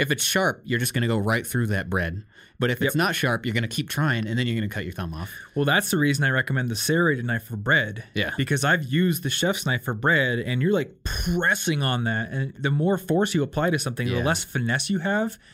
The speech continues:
Speaker 2: and the more likely you are to,
Speaker 1: Yeah, so
Speaker 2: you
Speaker 1: don't,
Speaker 2: know.
Speaker 1: don't be scared of super sharp things. They, they are
Speaker 2: Yeah.
Speaker 1: way better for not cutting yourself in the kitchen.
Speaker 2: Exactly.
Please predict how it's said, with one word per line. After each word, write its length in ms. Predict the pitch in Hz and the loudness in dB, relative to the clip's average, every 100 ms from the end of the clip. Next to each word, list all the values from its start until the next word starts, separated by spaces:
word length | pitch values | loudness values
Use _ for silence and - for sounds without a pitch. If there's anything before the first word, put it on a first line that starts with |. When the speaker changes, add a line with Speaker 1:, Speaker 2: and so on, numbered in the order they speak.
| - _ - | -20 _ -4
Speaker 2:
and 220 | 139 139 | 0 0
the 60 | 131 | 2
more 200 | 147 147 | 2 2
likely 300 | 139 139 135 | 2 2 0
you 140 | 123 | 2
are 160 | 123 127 | 2 2
to, 80 | 120 | 0
Speaker 1:
Yeah, 140 | 101 | -2
so 160 | 90 120 | -2 -2
Speaker 2:
you 60 | 110 | 0
Speaker 1:
don't, 160 | 104 | 0
Speaker 2:
know. 60 | 139 | 0
Speaker 1:
don't 180 | 160 185 | -2 0
be 80 | 151 | 0
scared 280 | - 143 | 2 0
of 80 | 120 | 0
super 300 | - 147 139 | 0 0 0
sharp 300 | 107 123 110 | -2 0 -2
things. 300 | - 92 90 | -2 -4 -2
They, 220 | 101 107 101 | 0 0 0
they 200 | 95 120 | 2 2
are 80 | |
Speaker 2:
Yeah. 60 | 110 | 2
Speaker 1:
way 180 | 117 117 | 2 2
better 260 | 104 98 90 | 2 2 0
for 120 | 104 | 0
not 220 | 95 95 | -2 -2
cutting 260 | 104 92 90 | -2 -2 -2
yourself 340 | 87 95 82 | -2 -4 -6
in 60 | 87 | -4
the 40 | |
kitchen. 160 | 151 160 | 0 2
Speaker 2:
Exactly. 320 | 170 117 107 | 0 -2 -8